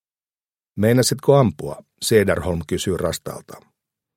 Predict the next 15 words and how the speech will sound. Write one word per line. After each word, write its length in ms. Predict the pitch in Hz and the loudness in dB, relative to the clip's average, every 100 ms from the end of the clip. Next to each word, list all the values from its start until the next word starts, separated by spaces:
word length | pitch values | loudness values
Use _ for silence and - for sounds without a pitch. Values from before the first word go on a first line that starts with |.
| _ _ _ - | _ _ _ 0
"Vähintään 520 | 117 139 120 113 107 | 4 4 4 4 4
luulin 300 | 113 110 107 101 | 6 6 4 2
politrukin 640 | 127 123 95 85 - 85 | 4 4 2 -2 -4 -6
kyttäävän 500 | 76 87 - 85 90 85 | -4 -6 -2 -2 -2 -2
puskassa." 540 | 92 - - - - - _ _ _ _ _ _ _ _ - | -4 -4 -8 -10 -10 -20 _ _ _ _ _ _ _ _ 0
"Tuskin 400 | 101 92 101 90 | 0 2 -2 0
lähettyvillä 560 | 95 92 - 80 85 82 | 0 -2 -4 -6 -4 -4
on 140 | 87 | -4
ryssiä", 520 | 90 87 - - 76 - _ | -4 -4 -6 -8 -12 -16 _
Hännikäinen 560 | 123 104 90 85 82 76 | 0 0 0 -4 -6 -8
totesi. 420 | 80 - - 73 _ _ _ _ - | -10 -10 -12 -14 _ _ _ _ 2
"Jänis 280 | 131 131 - | 4 4 2
pelästyi 540 | 110 104 92 - 98 | 2 2 2 -2 0
vasta 280 | 104 101 107 | 0 0 -2
meitä." 340 | 101 82 - | -2 -2 -8